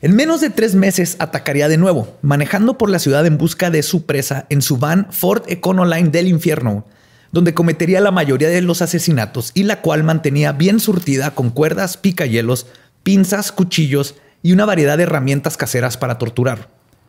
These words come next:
El cuatro de agosto, Bonin raptó a Mark Shelton, de diecisiete años, en Westminster. El joven iba saliendo de su casa rumbo al cine a ver una película cuando fue interceptado por Bonin. Su modus operandi ya no dependía simplemente de usar un raid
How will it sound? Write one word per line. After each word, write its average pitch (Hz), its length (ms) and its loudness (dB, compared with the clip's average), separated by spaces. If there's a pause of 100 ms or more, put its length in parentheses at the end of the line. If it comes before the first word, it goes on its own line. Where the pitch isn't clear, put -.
(560)
El 117 100 -6
cuatro 202 240 0
de 247 80 2
agosto, 190 360 0
Bonin 175 420 2
raptó 156 420 -2
a 147 80 -2
Mark 139 300 -4
Shelton, 139 500 -2
de 127 80 0
diecisiete 123 480 -2
años, 131 340 -2
en 135 140 2
Westminster. 156 600 0 (600)
El 139 120 -2
joven 202 260 2
iba 214 140 4
saliendo 175 320 0
de 185 80 0
su 185 140 -2
casa 165 280 -2
rumbo 175 280 2
al 170 80 0
cine 147 340 0
a 139 80 -2
ver 135 100 0
una 175 160 0
película 120 480 -4
cuando 127 220 -2
fue 147 140 -2
interceptado 131 600 -4
por 127 160 -2
Bonin. 120 400 -2 (880)
Su - 160 0
modus 240 300 4
operandi 185 480 2
ya 165 140 0
no 196 80 2
dependía 165 360 0
simplemente 165 560 0
de 160 60 2
usar 135 240 0
un 151 140 2
raid 143 260 -2